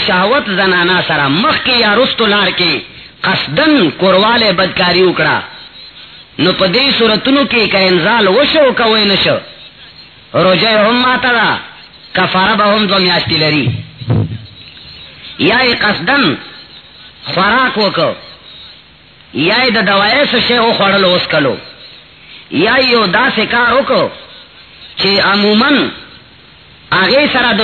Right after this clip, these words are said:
روژې د ماتېدو ګمان نه کېده، داسې کار ته وشو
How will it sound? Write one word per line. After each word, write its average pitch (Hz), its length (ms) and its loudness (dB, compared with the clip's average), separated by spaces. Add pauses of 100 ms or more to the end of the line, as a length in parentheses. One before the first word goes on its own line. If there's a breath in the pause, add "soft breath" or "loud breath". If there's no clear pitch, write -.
روژې 208 340 0
د 240 60 2 (100)
ماتېدو 208 380 0 (160)
ګمان 208 300 2 (140)
نه 254 80 0
کېده، 156 320 0 (1000)
داسې 220 360 -2
کار 233 180 0
ته 220 140 -2
وشو 214 280 0